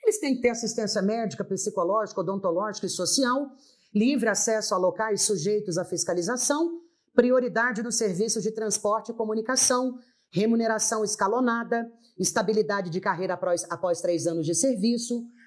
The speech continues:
ajuda de custo quando ele for removido, pagamento antecipado de diárias por deslocamento fora da sua lotação e direito a equipamentos de proteção individual,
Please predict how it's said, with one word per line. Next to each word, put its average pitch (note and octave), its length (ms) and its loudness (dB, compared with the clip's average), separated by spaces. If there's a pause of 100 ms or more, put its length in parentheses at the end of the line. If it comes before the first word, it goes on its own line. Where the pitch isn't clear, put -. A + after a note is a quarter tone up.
(120)
ajuda G3+ 440 4
de A#3 120 -2
custo D4 400 -4
quando A3 200 0
ele G#3 80 2
for G#3 160 -2
removido, A3 680 -2 (420)
pagamento A3+ 480 4
antecipado G#3+ 640 -2
de F#3 80 -6
diárias G3 400 -2
por F#3+ 140 -6
deslocamento F#3+ 720 -2
fora E3+ 240 -2
da E3+ 80 -2
sua E3 180 -6
lotação A#3+ 680 -2 (340)
e A3 100 2
direito B3+ 440 4
a B3+ 60 4
equipamentos B3 640 -2
de G#3+ 80 0
proteção A#3 520 -4
individual, G3 680 0